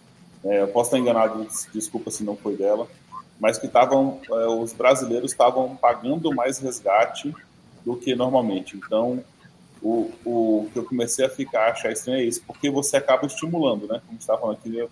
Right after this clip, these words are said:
seria bom não fazer. Mas eu acho que sim, teve um grande movimento de ransomware, mas que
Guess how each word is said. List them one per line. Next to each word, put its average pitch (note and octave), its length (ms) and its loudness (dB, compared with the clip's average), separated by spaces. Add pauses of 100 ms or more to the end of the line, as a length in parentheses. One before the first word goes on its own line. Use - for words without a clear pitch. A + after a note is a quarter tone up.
seria A2+ 240 -4
bom A2 140 -2
não A#2+ 80 -2
fazer. B2 360 -2 (360)
Mas G#2+ 140 0
eu G#2+ 100 6
acho A#2 200 2
que C#3 100 -2
sim, C#3 440 0 (280)
teve C#3+ 180 2
um D#3 80 0
grande C#3 280 0
movimento B2 340 -2
de A#2 100 -8
ransomware, C3 420 -4
mas C3+ 200 -2
que C3+ 320 2